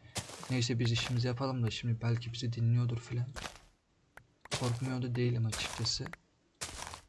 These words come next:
Evet, neyse, zenginle hemen bir gidelim arkadaşlar.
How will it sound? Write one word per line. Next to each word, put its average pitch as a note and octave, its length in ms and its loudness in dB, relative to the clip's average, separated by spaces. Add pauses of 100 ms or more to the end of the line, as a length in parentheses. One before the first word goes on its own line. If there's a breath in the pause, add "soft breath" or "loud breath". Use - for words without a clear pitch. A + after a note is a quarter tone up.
(420)
Evet, A#2+ 360 4 (100)
neyse, A#2+ 340 2
zenginle A#2 520 4 (100)
hemen A2+ 260 2
bir A#2 160 -2
gidelim G#2+ 300 2
arkadaşlar. G#2+ 600 -6